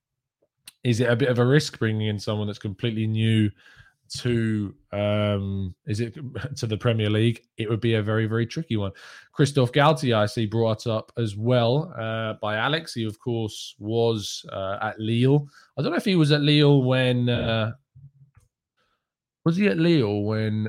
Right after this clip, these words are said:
Pepe was at Lille? Let's have a quick look. He's, he was at Lille from twenty seventeen to twenty twenty-one. So he was.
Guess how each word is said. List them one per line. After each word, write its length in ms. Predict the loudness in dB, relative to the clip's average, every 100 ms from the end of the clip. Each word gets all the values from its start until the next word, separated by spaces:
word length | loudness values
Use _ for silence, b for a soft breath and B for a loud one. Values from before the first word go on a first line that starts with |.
| -6
Pepe 440 | -8 -8 -8 -10
was 180 | -8 -10
at 100 | -12
Lille? 220 | -10 -8
Let's 200 | -8 -10
have 100 | -12
a 60 | -14
quick 260 | -12 -16 -16
look. 320 | -18 -18 -20 -20 _ _ _ _
He's, 140 | -16 -14
he 120 | -12 -8
was 220 | -4 -4
at 140 | -4
Lille 400 | -6 -4 -2 -4
from 220 | -6 -8
twenty 220 | -6 -4 -2
seventeen 440 | 0 0 0 -2
to 60 | -4
twenty 220 | -8 -6
twenty-one. 420 | -6 -4 -2 -4
So 140 | -4 -4
he 120 | 2
was. 460 | 6 6 4 -2